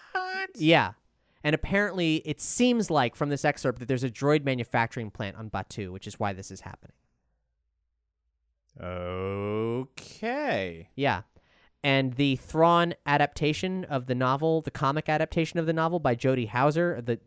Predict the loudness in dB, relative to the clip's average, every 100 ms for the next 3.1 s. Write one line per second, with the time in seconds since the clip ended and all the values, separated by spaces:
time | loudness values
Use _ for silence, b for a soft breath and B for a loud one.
0 | _ 4 8 8 8 6 6 4 4 2
1 | 0 2 0 2 2 -2 -4 0 0 2
2 | 0 2 -2 0 0 -2 -2 -4 -4 -6